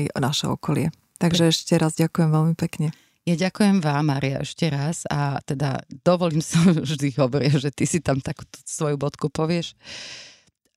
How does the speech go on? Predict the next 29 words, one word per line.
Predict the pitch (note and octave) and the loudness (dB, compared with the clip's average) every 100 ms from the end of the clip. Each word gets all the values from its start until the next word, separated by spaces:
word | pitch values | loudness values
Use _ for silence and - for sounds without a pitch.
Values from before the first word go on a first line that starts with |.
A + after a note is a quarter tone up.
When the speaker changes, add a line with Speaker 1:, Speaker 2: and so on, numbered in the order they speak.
| _ | _
Speaker 2:
Keď | - G3 | 0 0
ste | - G#3 | 0 0
vydržali | F3 F3 F#3 F3+ E3+ | 0 2 2 2 2
až | E3 C3 | -2 0
do | C3 | -2
konca, | - D#3 - D#3+ | 0 -2 0 -4
budem | C#3 D3+ | 0 0
rada, | C#3+ D3 | 0 -2
keď | C#3 - C#3 | -6 -6 -6
do | C#3+ | -4
toho | D3 | -4
komentáru | C#3+ D#3+ D#3 D3 C#3+ D3 C#3 | -4 -4 -2 -4 -4 -6 -4
k | |
Márii | D3 C#3+ D3 | -2 -2 -2
napíšete, | D3 D3 - E3+ - - - D#3+ F#3+ _ _ _ _ | -2 -4 -6 -8 -10 -10 -6 -6 -8 _ _ _ _
že | - B2+ D3+ C#3+ | -12 -6 -6 -4
čo | - | -4
sa | D#3+ F3 | -4 -2
vám | D#3+ D#3 | -2 -2
páčilo, | C3+ C#3+ - D3 | -4 -6 -6 -6
ako | C#3+ D3+ | -6 -8
sa | - | -4
vám | C#3+ C3+ | -4 -4
to | D3 | -6
páčilo | - C#3+ - D#3 - | -8 -8 -8 -8 -6
a | - | -6
budem | C3+ B2 G3+ F3+ E3 | -6 -2 0 2 0
nesmierne | D#3 E3+ - F3+ D#3+ C3+ | 0 0 -2 -4 -2 -2
rada, | C#3 C3+ B2 | -2 -4 -8